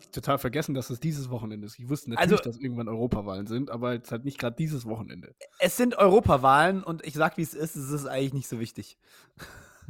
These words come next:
Speaker 2: Das wär eigentlich ein bisschen egal.
Speaker 1: Warum reden wir dann darüber?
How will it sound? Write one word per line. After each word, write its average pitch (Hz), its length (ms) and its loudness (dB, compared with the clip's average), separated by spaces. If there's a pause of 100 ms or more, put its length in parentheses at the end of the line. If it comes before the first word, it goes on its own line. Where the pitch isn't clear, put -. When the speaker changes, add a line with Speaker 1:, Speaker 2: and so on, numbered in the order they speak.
(560)
Speaker 2:
Das 147 120 -6
wär 160 80 2
eigentlich 147 140 2
ein 135 40 -8
bisschen 139 220 -6
egal. 113 240 0
Speaker 1:
Warum 143 260 8
reden 233 320 8
wir 254 140 10
dann 147 160 4
darüber? 147 600 6